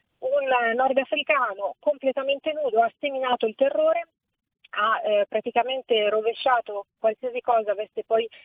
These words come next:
eh, incontrato sui tavolini dei vari ristoranti, eh, all'aperto,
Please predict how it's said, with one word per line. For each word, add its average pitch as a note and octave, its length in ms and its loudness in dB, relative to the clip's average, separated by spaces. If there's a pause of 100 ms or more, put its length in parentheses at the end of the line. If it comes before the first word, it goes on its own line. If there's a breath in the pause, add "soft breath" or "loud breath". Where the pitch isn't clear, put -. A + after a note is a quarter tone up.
(160)
eh, G#3 340 0
incontrato A3+ 640 0
sui A3+ 340 -8
tavolini A3 540 -4
dei G3 100 2
vari G#3+ 260 2
ristoranti, A3 680 -6
eh, - 560 -6
all'aperto, A#3+ 880 0